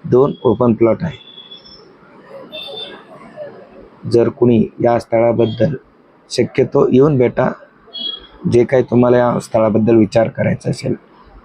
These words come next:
तर तुम्ही नक्की येऊन भेटा. WhatsApp-वरती मेसेज नाहीतर कॉल करायचं टाळा, शक्यतो येऊन भेटा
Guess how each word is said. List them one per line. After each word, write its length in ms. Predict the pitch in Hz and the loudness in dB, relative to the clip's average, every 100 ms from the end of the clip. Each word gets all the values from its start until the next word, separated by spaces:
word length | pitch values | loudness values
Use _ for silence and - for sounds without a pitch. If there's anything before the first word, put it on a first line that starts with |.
| - | -4
तर 100 | 127 | -4
तुम्ही 380 | - 120 127 135 - _ _ | -2 0 2 2 -4 _ _
नक्की 220 | 120 110 143 | -4 0 2
येऊन 200 | 127 117 | 4 2
भेटा. 320 | 117 131 143 - - - - | 0 -2 -4 -10 -20 -14 -4
WhatsApp-वरती 640 | 127 120 - 131 127 - 131 | -2 -2 -2 0 0 2 2
मेसेज 460 | 117 107 127 98 80 - - _ - _ - | 2 2 0 0 -10 -18 -20 _ -20 _ -6
नाहीतर 280 | 117 113 113 | -2 0 -2
कॉल 300 | 110 120 117 117 - _ _ - | -2 0 0 -2 -10 _ _ -6
करायचं 360 | 123 120 113 127 | 0 0 0 -2
टाळा, 320 | 127 117 - 175 - - _ | 0 0 0 -4 -14 -20 _
शक्यतो 420 | - 117 - 123 | -4 -2 0 2
येऊन 260 | 143 139 135 | 4 4 4
भेटा 280 | 120 - | 2 0